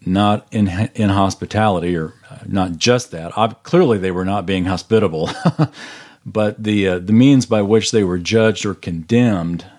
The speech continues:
uh, throughout the Scripture was immorality. And so that, uh, that's pretty clear from a biblical perspective. But as far as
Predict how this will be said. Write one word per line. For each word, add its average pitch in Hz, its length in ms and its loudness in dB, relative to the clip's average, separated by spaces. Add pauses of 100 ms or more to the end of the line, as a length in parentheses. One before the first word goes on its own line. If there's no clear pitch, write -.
(240)
uh, 92 260 -12
throughout 101 400 -2
the 90 100 -8
Scripture 92 600 -2 (360)
was 104 220 0
immorality. 87 680 0 (520)
And 101 180 0
so 90 420 0 (580)
that, 98 540 -8
uh, 87 200 -6 (180)
that's 101 380 -4
pretty 104 260 -2
clear 107 320 0
from 95 220 -4
a 90 40 -4
biblical 95 500 -4
perspective. 95 760 -8 (1000)
But 131 300 2
as 131 140 -4
far 196 240 4
as 170 300 -2